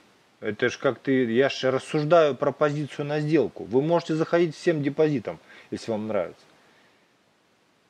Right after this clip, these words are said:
Но я считаю, что если вложил сто баксов, а заработал триста, это, блядь, какое-то казино. Это ненормально. <laughs> Кто согласен, ставит плюс. Кто давно на рынке, тот это хорошо знает,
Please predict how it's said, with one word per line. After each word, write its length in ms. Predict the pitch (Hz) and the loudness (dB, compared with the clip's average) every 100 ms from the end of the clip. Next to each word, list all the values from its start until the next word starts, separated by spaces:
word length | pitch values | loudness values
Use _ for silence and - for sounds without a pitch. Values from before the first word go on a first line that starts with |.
| _ _ _ _ _ _ _ _ _ _ _ _ _ _ _ _ | _ _ _ _ _ _ _ _ _ _ _ _ _ _ _ _
Но 160 | - 117 | -8 0
я 180 | 127 139 | 4 4
считаю, 360 | - - 180 | 4 6 6
что 160 | 143 - | 6 4
если 180 | 139 147 | 4 4
вложил 480 | 135 147 139 151 131 | 4 4 6 4 2
сто 240 | - 165 | 4 4
баксов, 480 | 143 139 - 127 - | 6 4 4 -6 -2
а 40 | |
заработал 520 | 123 135 143 143 139 | 4 4 4 2 2
триста, 400 | 127 151 185 - | 0 2 0 2
это, 240 | 123 120 123 | 2 2 0
блядь, 300 | 110 139 135 | 0 2 2
какое-то 480 | - - 170 151 135 | -2 2 2 4 2
казино. 600 | - 147 156 135 123 120 - - | 2 4 2 2 0 0 -8 -6
Это 200 | 120 117 | -2 0
ненормально. 760 | 135 147 151 151 131 101 95 90 _ _ - _ | 0 2 2 2 0 -6 -8 -14 _ _ -20 _
<laughs> 400 | _ - - - | _ -18 -14 -2
Кто 400 | 170 151 - 143 | 0 0 2 4
согласен, 480 | 131 127 147 - 104 | 4 4 4 2 -10
ставит 320 | - 110 104 | -2 -2 -2
плюс. 200 | 101 92 - - | -8 -10 -10 -20
Кто 200 | - 170 | -2 4
давно 320 | 170 185 185 175 | 6 6 4 2
на 160 | 165 | 4
рынке, 260 | 170 226 139 | 4 4 0
тот 160 | 135 | 2
это 200 | 131 123 | 2 0
хорошо 400 | 131 139 131 160 | 0 0 0 -2
знает, 320 | 151 147 95 | -4 -4 -6